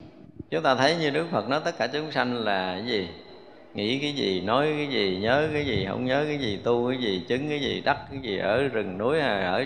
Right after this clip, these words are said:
sông, ờ, sâu hay là ở biển cả, ở thành thị hoặc là ở chùa chiền. Mỗi, mỗi một cái sự sai biệt nơi tâm chúng sanh, Đức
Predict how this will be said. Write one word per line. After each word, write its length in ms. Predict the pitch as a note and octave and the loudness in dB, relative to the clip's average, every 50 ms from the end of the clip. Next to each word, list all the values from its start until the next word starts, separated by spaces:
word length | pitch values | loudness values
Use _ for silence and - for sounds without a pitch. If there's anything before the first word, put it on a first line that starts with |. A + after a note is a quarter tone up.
| C3+ | 0
sông, 320 | C3+ B2 A#2+ A#2+ A#2+ A#2+ A#2+ | 0 0 0 0 -2 -2 -2
ờ, 220 | A#2+ A#2+ A#2+ A#2+ | -2 0 -2 -2
sâu 420 | A2+ - C3 B2 B2+ B2+ B2 A#2+ A#2 | 0 2 4 4 6 6 6 4 4
hay 120 | A#2 A#2+ | 2 2
là 120 | A#2 G#2 | 2 2
ở 140 | F2+ F#2 A#2+ | 2 2 0
biển 320 | B2 A2 F#2+ G2 A2 C3 C3+ - | 0 0 -2 -2 -2 -4 -4 -2
cả, 260 | - D#2+ E2 G#2 C3 C3+ | 0 2 4 4 4 2
ở 200 | G#2 G2+ A2+ C3+ C3+ | 2 2 0 2 0
thành 200 | B2 G2+ F#2+ F#2+ | 0 0 0 0
thị 500 | F#2+ G2+ F#2 G2+ G#2 A2+ A2+ A2 A2+ A2 | 0 2 2 2 2 2 0 -2 -2 -4
hoặc 220 | G#2 F#2+ F#2 - G#2 | -2 -2 -2 -2 -2
là 100 | G2 F#2+ | 0 0
ở 120 | F#2+ B2 B2+ | 0 0 0
chùa 140 | - G#2 F#2 | 0 -2 -2
chiền. 320 | F2+ - G2+ F#2 F2+ E2+ E2+ E2+ E2+ - - - - - - - - - - - - | 0 0 0 2 2 0 0 -4 -8 -10 -14 -16 -20 -20 -20 -20 -20 -20 -20 -16 -4
Mỗi, 220 | - G2 G#2+ C3 F3 F#3+ F3 | 2 4 6 6 6 4 4
mỗi 340 | C#3 G#2+ G2+ A2 C3 E3 F3 | 4 4 4 4 4 2 2
một 140 | D3 A2 A2 | 2 2 2
cái 80 | C3 D3 | 0 0
sự 220 | - A2 G2+ G#2+ | 0 0 0 0
sai 260 | G#2+ - C#3+ C3 C3 | 0 2 4 4 4
biệt 260 | A#2+ A2+ G2+ G2 G2 A#2+ | 4 2 0 0 2 2
nơi 120 | B2 B2 | 2 2
tâm 320 | B2 C3+ C3 B2+ B2+ B2 A2+ | 4 4 4 4 4 2 2
chúng 180 | C3 C3+ D3+ C#3+ | 2 0 0 2
sanh, 240 | - B2 A#2 A2+ A#2+ | 2 2 2 2 0
Đức 100 | B2+ | -2